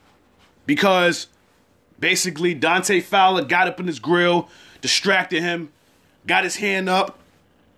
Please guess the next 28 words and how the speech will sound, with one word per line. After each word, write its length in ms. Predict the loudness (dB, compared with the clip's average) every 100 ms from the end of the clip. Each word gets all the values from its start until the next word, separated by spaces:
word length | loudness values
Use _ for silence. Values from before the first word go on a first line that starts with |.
| _ _ _ -12
distracted 520 | -6 -2 2 0 0
him. 260 | -2 0 -4 -10 _ _ _ _ _ _ _ _ _ _ _ _ _ _ _ _
Rams 320 | -2 0 0 -2
defender 440 | -6 -4 0 0
wound 300 | 2 2 2
up 100 | 2
getting 220 | 0 0
the 40 | 0
ball, 520 | 4 6 6 4 -4 _ _ -2
caught 220 | -2 0
the 100 | -2
interception, 720 | -2 -2 -2 -2 -2 -2 -6 _ _ -2
backpedaling, 800 | -2 -2 -4 -6 -2 -2 -2 -6 -16
he 140 | -6 -4
caught 240 | 0 -2
the 80 | 0
interception. 520 | 0 0 0 -2 -4
So 100 | -8
you 120 | -8 -6
can't 280 | -2 -2
really 160 | -2 -4
blame 360 | -4 -2 0 0
him 100 | -4
for 140 | -4
that. 220 | -6 -6 _ _ _ _ _ _ _ _ _ _ -20 _ _ _ _ _ _ _ _
That 240 | -2 0 0
last 440 | 2 2 2 -4
drive 640 | -2 0 0 -2 -6 -20